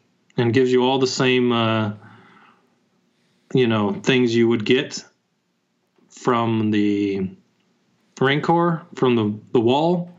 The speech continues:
you would get 'em when you take out these turrets. So you wanna look out for that. That's a good way to topple it. It comes back, and I don't know if you can take it back down immediately.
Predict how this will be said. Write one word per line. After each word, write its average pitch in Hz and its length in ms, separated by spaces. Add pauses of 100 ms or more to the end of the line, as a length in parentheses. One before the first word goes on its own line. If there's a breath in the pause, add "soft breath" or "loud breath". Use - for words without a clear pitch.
(200)
you 127 140
would 120 100
get 127 140
'em 127 80
when 117 100
you 113 80
take 120 240
out 110 160
these 104 160
turrets. 98 460 (1160 loud breath)
So 104 760 (480)
you 117 140
wanna 123 220
look 117 200
out 107 200
for - 80
that. 104 240 (200)
That's 117 300
a 123 40
good 120 240
way 120 180
to 107 100
topple 123 420
it. 123 140 (400)
It 98 400
comes 120 280
back, 156 600
and 117 560
I 110 240 (1080 loud breath)
don't 131 180
know 135 160
if 127 140
you 135 120
can 120 340
take 131 240
it 127 100
back 127 200
down 123 200
immediately. 190 680